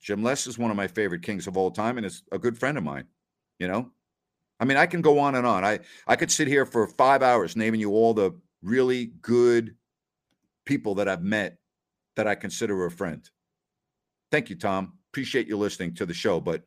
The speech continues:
yeah, Jim Les for sure. I mean, it's great.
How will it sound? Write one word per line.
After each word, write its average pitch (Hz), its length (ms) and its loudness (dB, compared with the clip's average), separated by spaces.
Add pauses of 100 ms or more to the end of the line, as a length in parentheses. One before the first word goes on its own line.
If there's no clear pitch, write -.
(300)
yeah, 185 140 2
Jim 143 260 -2
Les 127 180 -2
for - 160 -10
sure. 135 420 -2 (600)
I 98 60 -8
mean, 107 460 -2 (1080)
it's - 60 -20
great. 147 300 4